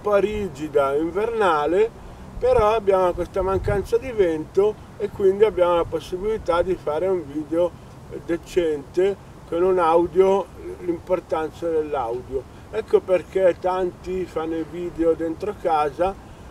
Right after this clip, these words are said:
perché poi li gestiscono come vogliono.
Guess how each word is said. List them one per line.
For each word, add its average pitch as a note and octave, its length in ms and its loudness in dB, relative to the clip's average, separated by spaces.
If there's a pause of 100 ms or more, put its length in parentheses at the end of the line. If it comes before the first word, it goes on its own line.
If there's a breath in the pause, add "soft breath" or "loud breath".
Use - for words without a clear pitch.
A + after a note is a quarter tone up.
(120)
perché F3+ 640 4
poi F3 480 6
li E3+ 120 -8 (160)
gestiscono E3+ 760 -2
come C#3+ 240 -4
vogliono. C#3 720 0